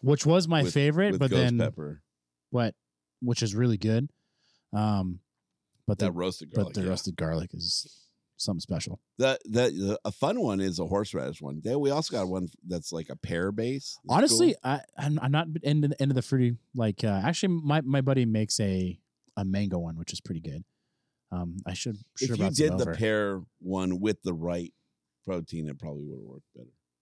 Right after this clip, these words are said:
Speaker 2: Like, it would be
Speaker 1: Makes sense.
Speaker 2: it would be bright. It would.
Speaker 1: Yeah. Okay. Fair enough.
Speaker 2: Yeah,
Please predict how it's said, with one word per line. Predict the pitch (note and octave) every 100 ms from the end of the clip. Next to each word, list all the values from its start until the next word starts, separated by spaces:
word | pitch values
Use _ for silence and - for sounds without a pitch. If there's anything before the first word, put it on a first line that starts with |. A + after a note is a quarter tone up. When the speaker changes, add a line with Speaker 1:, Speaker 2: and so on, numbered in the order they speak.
| _
Speaker 2:
Like, | E2 -
it | E2+
would | F#2 E2
be | D#2+ D2+ C#2 _ -
Speaker 1:
Makes | C3+
sense. | F#2+ F2 - - _ _
Speaker 2:
it | F2+
would | D#2+
be | D#2+ D2+
bright. | D2+ C#2+ C#2 -
It | D2+
would. | C#2 D2+ _ _ _
Speaker 1:
Yeah. | A#2 F2+ - _ _ _ _ - G3+
Okay. | C#3+ - _ _ -
Fair | C3
enough. | B2 - _ _ _ _ - _ _ _ _ _ _ _ _ _ _ _ _ _ _ _ _ _
Speaker 2:
Yeah, | - F#2+ D2